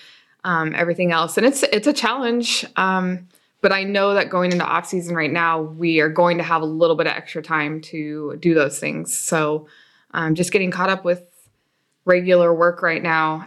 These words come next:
and sort of putting in a, a game plan for how to, how to start, you know, implementing the things we took away from in Vegas. Um, we took a class on editing. It was, uh,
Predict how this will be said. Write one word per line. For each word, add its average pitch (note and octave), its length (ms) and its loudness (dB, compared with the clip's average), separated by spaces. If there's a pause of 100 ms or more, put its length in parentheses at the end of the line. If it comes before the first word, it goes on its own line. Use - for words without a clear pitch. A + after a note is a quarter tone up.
and D#3 360 2
sort D#3+ 200 2
of D#3 360 -4 (100)
putting E3+ 300 -2
in D#3+ 400 -8 (140)
a, - 80 -6 (160)
a D#3+ 220 -4
game D#3+ 360 -2
plan D#3+ 340 -2
for D#3+ 140 -6
how D#3 220 -4
to, D#3 320 -2 (760)
how E3 160 -4
to D#3+ 160 -6
start, D#3 600 -2 (100)
you E3+ 100 -10
know, D3 260 -6
implementing E3 420 -4
the D#3 80 -4
things E3 260 -6
we D#3+ 160 -2
took E3+ 200 -8
away D#3 220 0
from D#3+ 420 -4 (180)
in E3 420 -10
Vegas. D#3+ 680 -2
Um, D#3 420 -2 (140)
we G#3 160 4
took G#3 200 0
a E3 80 0
class D#3+ 560 0
on D#3+ 300 2
editing. D#3+ 420 -2
It C3+ 100 -4
was, D#3+ 260 -4
uh, D3+ 260 -2